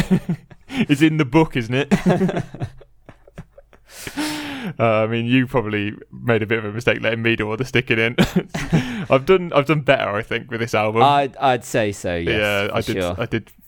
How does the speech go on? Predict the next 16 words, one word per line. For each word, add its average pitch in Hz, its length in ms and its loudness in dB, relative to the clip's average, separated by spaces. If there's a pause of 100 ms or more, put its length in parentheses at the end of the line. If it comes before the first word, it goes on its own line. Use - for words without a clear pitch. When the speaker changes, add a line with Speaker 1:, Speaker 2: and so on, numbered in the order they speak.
Speaker 1:
some 110 380 -2
very 104 300 -2
poor 107 340 -2
sticking 113 400 -6
when 110 100 -6
it - 120 -6
came 120 220 -2
to 120 120 -6
the, 110 220 -2
the 113 120 -6
World 110 180 -4
Cup 110 160 -8
one 107 180 -4
last 107 240 -8
time. 113 260 -4 (400)
Speaker 2:
Um, 127 680 0